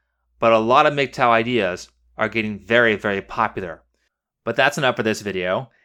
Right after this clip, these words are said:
If you liked it, please hit the like button, subscribe if you're new, comment and share. My BitChute link is in the description, so if you have not subscribed me on BitChute, go ahead and do that. And if you haven't heard,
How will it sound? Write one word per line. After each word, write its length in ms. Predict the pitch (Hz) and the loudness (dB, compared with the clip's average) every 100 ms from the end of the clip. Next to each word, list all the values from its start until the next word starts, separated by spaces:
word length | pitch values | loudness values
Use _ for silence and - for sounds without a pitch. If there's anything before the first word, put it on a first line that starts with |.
| _ - | _ -6
If 160 | 117 | -4
you 120 | 120 | -4
liked 320 | 104 113 123 160 | 0 0 2 -2
it, 220 | 135 - | -6 -8
please 300 | - 147 131 | -4 -2 -2
hit 100 | - | -6
the 80 | 120 | -4
like 260 | 104 95 | -2 -2
button, 320 | 98 98 139 - _ _ | -4 -6 -8 -16 _ _
subscribe 640 | - 127 - - 131 135 | -10 -10 -10 0 2 2
if 160 | 143 - | 0 -6
you're 100 | 143 | -6
new, 340 | 101 90 113 - _ _ _ | -4 -6 -8 -12 _ _ _
comment 400 | - 135 135 139 | -6 -2 0 0
and 100 | 131 | -4
share. 500 | 117 - 95 95 117 _ _ _ _ | -8 -6 -4 -4 -6 _ _ _ _
My 240 | 113 123 | -2 0
BitChute 480 | 123 147 156 - 156 | 2 -2 -2 -6 -4
link 180 | 143 139 | -4 -4
is 120 | 139 | -6
in 200 | - 151 | -8 -8
the 80 | 151 | -4
description, 560 | 156 - 185 - 113 | -4 0 0 0 -8
so 120 | 92 110 | -6 -8
if 140 | - | -6
you 100 | 127 | -4
have 100 | 113 | -2
not 280 | 117 143 170 | 0 0 0
subscribed 460 | 175 151 - 156 | -6 -4 2 2
me 80 | 147 | 2
on 120 | 143 | -2
BitChute, 500 | 123 175 - 127 117 | -2 -2 -2 -4 -4
go 160 | - 127 | -2 -2
ahead 140 | 123 | 0
and 100 | 117 | -2
do 140 | 107 135 | -4 0
that. 180 | 104 - | 0 0
And 140 | 107 | -6
if 80 | 107 | -6
you 120 | 117 | -6
haven't 360 | - 151 175 143 | -2 0 0 -2
heard, 480 | 180 170 110 110 | 2 4 4 2